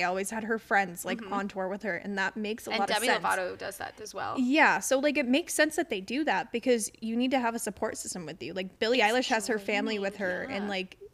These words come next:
Speaker 1: you need to have people with you, 'cause if you don't, you're gonna be fucked
Speaker 2: You're in a
Speaker 1: up.
Speaker 2: different time. Like, it's so much to ask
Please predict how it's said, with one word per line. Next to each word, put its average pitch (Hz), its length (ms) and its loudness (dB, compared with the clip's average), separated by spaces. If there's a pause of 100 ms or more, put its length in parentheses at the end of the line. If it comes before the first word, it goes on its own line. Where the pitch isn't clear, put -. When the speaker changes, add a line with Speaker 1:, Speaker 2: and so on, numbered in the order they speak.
(120)
Speaker 1:
you 240 320 2
need 240 220 4
to 240 80 0
have 202 160 -2
people 202 240 -8
with 185 220 -8
you, 190 80 -8
'cause - 160 -10
if 214 100 -8
you 226 60 -8
don't, 285 200 -2
you're 220 120 -10 (280)
gonna 349 240 -6 (180)
be 269 120 -4
fucked - 380 -10
Speaker 2:
You're 202 80 -2
in 302 60 2
a 381 80 4
Speaker 1:
up. 214 60 2
Speaker 2:
different 311 240 -2
time. 294 240 -2
Like, 294 180 -4
it's - 180 -6
so 262 280 2
much 294 320 -2
to - 180 -2
ask 214 300 0